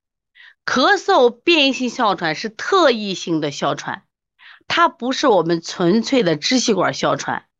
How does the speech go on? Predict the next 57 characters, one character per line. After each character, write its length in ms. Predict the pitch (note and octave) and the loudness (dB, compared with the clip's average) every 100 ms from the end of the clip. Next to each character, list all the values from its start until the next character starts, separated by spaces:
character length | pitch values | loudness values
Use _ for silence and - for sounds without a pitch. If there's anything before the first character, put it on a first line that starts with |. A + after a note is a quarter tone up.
| - - - - - | -20 -20 -20 -20 0
但 160 | F4+ | 2
是 60 | E4 | 2
它 200 | D#4 D#4 | 0 -2
唯 220 | C#4 C#4 | 2 4
一 320 | F4 F#4 F#4+ | 4 6 6
的 140 | D#4 B3 | 6 2
指 280 | - F3+ D#3 | 0 -8 -4
征 300 | A3+ B3 A#3 | 0 0 0
就 200 | D4 A#3+ | 0 2
是 120 | E3 | -2
咳 220 | - D#3+ | -4 -4
嗽。 280 | - C#3+ - _ _ _ _ _ _ _ _ - | -2 -8 -8 _ _ _ _ _ _ _ _ -4
我 160 | A#3+ | 0
再 160 | B3+ D#4 | 4 4
给 80 | A#3+ | 4
大 80 | B3 | 2
家 140 | B3+ | 2
说 240 | - C4 | 0 0
一 60 | C4 | 0
下 180 | A#3 G3 | 0 0
啊， 240 | E3+ E3+ | 2 2
我 120 | E3+ | 0
这 140 | F#3 C#4 | -4 -2
本 120 | G#3 | -2
书 180 | F3+ A3+ | -4 -4
上 200 | G#3+ E3+ | -2 0
有 120 | D3 - | -2 -2
《二 160 | G#3+ | -2
十 120 | A3+ | -2
五 140 | G3 G3 | -2 -2
种 160 | G3 | -2
咳 200 | E3+ - | -4 -4
嗽 180 | F#3 G#3+ | -2 0
的 80 | E3+ | 0
四 160 | D#3 G3+ | 0 -2
合 120 | G3+ | 0
一 80 | F3+ | 2
疗 200 | D#3 F3 | 2 0
法》 140 | F3+ | -2
上 140 | D#3+ D#3+ | -2 -2
写 180 | E3 | 0
的 80 | D#3 | 0
有， 560 | F3 D3+ B2 C#3+ - _ _ - - - - | 2 0 0 0 -2 _ _ -20 -20 -20 -14
在 140 | - D#4 | -4 0
这 120 | F4+ | 4
本 140 | C#4+ | 2
书 140 | A#3 D4 | 2 2
上 160 | C4+ | 0
写 280 | A3+ - D#3 | -2 -4 -2
了。 340 | D3+ E3 E3 - _ _ - | 2 2 0 -4 _ _ -6
那 120 | C#4 | 0
么 140 | C4 B3+ | 2 2
这 260 | F#4 E4+ | 4 2
个 160 | A3 G3+ | 4 0
病 340 | - C#4 F#3+ - | 2 0 0 -4
它 140 | A3 | -6
的 140 | G#3 | -6